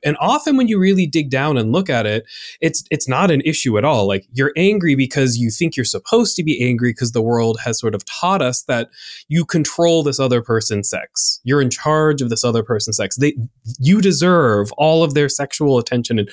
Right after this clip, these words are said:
all of their sexual pleasure. And that's just not how human, humans are wired. That's not how arousal works. Um, so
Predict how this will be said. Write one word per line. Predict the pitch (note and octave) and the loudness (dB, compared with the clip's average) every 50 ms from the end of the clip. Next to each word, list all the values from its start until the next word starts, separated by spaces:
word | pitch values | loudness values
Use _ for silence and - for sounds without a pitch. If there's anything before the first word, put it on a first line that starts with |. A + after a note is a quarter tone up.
| - - - | -10 -8 -2
all | B2+ C3 B2+ B2+ | 0 2 2 2
of | B2 A2+ | 2 2
their | G#2+ G#2 | 0 0
sexual | - A#2 G#2 - - A2 G2 F#2+ | 0 -4 -6 -4 -2 -2 -2 -2
pleasure. | - - A#2 G#2 G2 G2 F#2 F#2+ _ - - - - - - - | -2 -2 -2 0 0 -2 -4 -6 _ -16 -20 -18 -18 -14 -6 0
And | F3+ G#3+ | 2 2
that's | C4+ C4+ - | 2 2 0
just | C4+ B3 | 0 0
not | B3+ A3+ | 0 2
how | E3+ F3+ | 2 2
human, | E3 D#3 D#3 D#3 D#3+ - _ - | 4 4 2 2 0 -4 _ -2
humans | - D#3+ D3 C#3+ C#3 C#3 | 0 2 4 4 4 2
are | A#2 G2 | 2 2
wired. | G#2 G2+ G2 F2+ D#2 F#2 | 2 2 2 0 0 0
That's | G#2+ B2+ - - | -2 -2 0 -2
not | E3 - | -2 -2
how | D3 D3 B2+ A#2 | 0 0 2 2
arousal | A2 G2+ G#2+ G#2+ G#2 A2 A2 A2+ G#2+ G2+ G2+ G2 G2 A2 _ _ G#2 | 2 0 0 0 0 0 0 0 0 0 0 -2 -4 -6 _ _ -14
works. | G2 F#2+ - - _ - - - - - - _ - - - - _ - | -14 -12 -14 -14 _ -8 -6 -4 -4 -4 -6 _ -20 -20 -20 -20 _ -6
Um, | B2+ A2+ G2+ F#2+ F#2+ F#2+ F#2+ _ _ _ _ _ - | -4 -4 -2 -2 -6 -8 -10 _ _ _ _ _ -6
so | - C#3 B2+ - | -4 -4 -4 -4